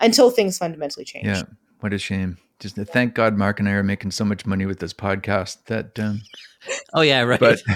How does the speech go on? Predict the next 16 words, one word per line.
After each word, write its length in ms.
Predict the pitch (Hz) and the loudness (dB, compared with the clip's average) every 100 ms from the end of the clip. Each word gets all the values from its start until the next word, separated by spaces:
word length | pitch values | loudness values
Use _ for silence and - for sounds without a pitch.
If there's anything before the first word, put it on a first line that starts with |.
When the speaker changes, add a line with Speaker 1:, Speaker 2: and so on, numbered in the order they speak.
| - | -4
Speaker 3:
<laughs> 240 | 110 - | -8 -6
Yeah, 200 | - 147 | 0 2
yeah. 220 | 117 117 107 | 2 2 0
Speaker 2:
<laughs> 220 | - 180 | 2 0
So 180 | 185 165 - - | 2 0 0 0
Speaker 3:
I, 140 | 139 | 0
I 120 | - 143 | 4 4
haven't 260 | 185 185 | 6 4
quit 220 | 156 - 143 | 4 2 4
my 140 | 131 | 2
j-, 160 | 110 - | 2 -2
I, 200 | 143 143 | 0 -2
you've 320 | 151 147 196 | 0 2 4
retired, 460 | 175 - 175 147 107 | 4 4 6 6 4
but 100 | 113 | 2
I, 240 | 131 165 | 2 2